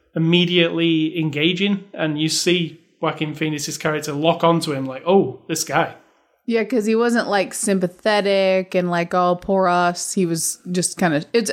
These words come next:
Speaker 2: A A meeting is what he was.
Speaker 1: Yeah.
Speaker 2: Or hosting a, a talk
Speaker 1: But you
Speaker 2: or
Speaker 1: see him
Speaker 2: something.
Speaker 1: just lock onto him, like, "Oh, this guy's
Speaker 2: Yeah.
Speaker 1: funny, but he, w-, this isn't a funny situation, but, wow, I, it, this might be somebody I could be a friend with."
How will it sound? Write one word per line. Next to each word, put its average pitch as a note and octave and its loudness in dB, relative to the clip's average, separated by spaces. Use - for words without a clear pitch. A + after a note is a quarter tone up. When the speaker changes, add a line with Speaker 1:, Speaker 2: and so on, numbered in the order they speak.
Speaker 2:
A F#3+ 4
A - 2
meeting D#3+ -2
is - -4
what - -4
he D#3 -6
was. - -8
Speaker 1:
Yeah. E3 0
Speaker 2:
Or F3+ 4
hosting F#3 2
a, D#3+ 0
a F3 -4
talk E3 2
Speaker 1:
But F3+ 4
you F#3 2
Speaker 2:
or F3+ 2
Speaker 1:
see G#3 4
him F3+ 4
Speaker 2:
something. D#3+ 2
Speaker 1:
just - -2
lock D#3+ 0
onto F3 2
him, C#3 -6
like, B2+ -12
"Oh, F3 2
this F3 0
guy's F#3+ 4
Speaker 2:
Yeah. D#3 4
Speaker 1:
funny, A3+ -2
but D3+ -2
he, D3 -6
w-, D3+ -8
this F3 2
isn't F3+ 0
a C#3+ -4
funny E3 0
situation, E3+ -2
but, D3 -2
wow, E3 4
I, C#3 -2
it, F#3+ -8
this D#3+ -6
might E3 4
be D3 -4
somebody D#3 0
I C#3+ -4
could C#3 -8
be C#3 -6
a C3+ -8
friend D#3+ 2
with." C3 -14